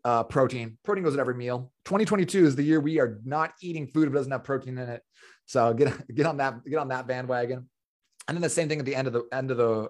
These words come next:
the fast. At the end of the fast, your body's in this great state where it's really receptive and ready to pull in nutrients. So if you go and you, like, you have Five Guys, and I, nothing wrong with Five Guys. I love Five Guys, but, like, that's not the first thing you wanna feed your body.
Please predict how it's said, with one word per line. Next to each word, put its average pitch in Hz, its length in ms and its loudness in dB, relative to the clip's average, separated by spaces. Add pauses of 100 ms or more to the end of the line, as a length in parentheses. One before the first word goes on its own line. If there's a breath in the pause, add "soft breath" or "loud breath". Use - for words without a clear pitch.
the 117 120 -6
fast. - 340 -4 (460 loud breath)
At 143 100 2
the 147 100 -2
end 156 120 0
of 185 60 -2
the 170 100 2
fast, 156 300 0
your 143 100 -2
body's 131 320 -2
in 202 60 -8
this 123 140 -8
great 117 460 -4
state 135 420 -6
where 120 140 -4
it's - 80 -12
really 131 400 2
receptive 131 760 -2
and 117 220 -8
ready 131 240 0
to 117 80 -4 (300)
pull 151 360 4
in 131 320 -2
nutrients. 120 600 -4 (460 soft breath)
So 139 300 4
if 123 120 -4
you 151 80 0
go 165 220 6
and 156 80 0
you, 151 100 4
like, 135 220 2
you 135 180 -6
have 139 220 -2
Five 151 180 -2
Guys, 127 160 -4
and 131 100 -10
I, 175 40 -6
nothing 185 260 -2
wrong 147 180 -6
with 131 120 -12
Five 135 180 -8
Guys. 160 160 -6
I 113 80 -6
love 117 300 -2
Five 170 240 -4
Guys, 170 300 -4 (380 soft breath)
but, 151 200 -4
like, 135 260 -2
that's 160 220 -2
not 202 100 -8
the 165 120 -8 (120)
first 160 240 0
thing 156 160 -6
you 143 80 -2
wanna 123 220 -4
feed 127 180 -4
your 110 80 -2
body. 98 300 -8